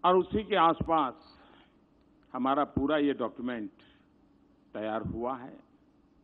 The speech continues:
राष्ट्रवाद, ये हमारी प्रेरणा है।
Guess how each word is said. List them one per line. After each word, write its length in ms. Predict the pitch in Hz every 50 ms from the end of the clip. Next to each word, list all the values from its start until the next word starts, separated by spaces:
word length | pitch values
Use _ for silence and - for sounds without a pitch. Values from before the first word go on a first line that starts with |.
| _ _ _ _ _ _ _ _ _ _ _ _ _ _ _ _ _ _ _ _ _ _ _ _ _ _ _ _ _ _ _ _ _ 127
राष्ट्रवाद, 1120 | 117 127 143 165 180 175 - - 180 170 165 175 202 214 208 202 208 - - - - - - - - - _ _ _ _ _ _ _ _ _ _ _ _ _ _ _ _ _ _ _ -
ये 180 | 110 127 135
हमारी 400 | 123 127 135 135 135 139 135 131
प्रेरणा 580 | 131 - - - 117 117 113 113 123 139 151 147
है। 280 | 127 139 151 - 123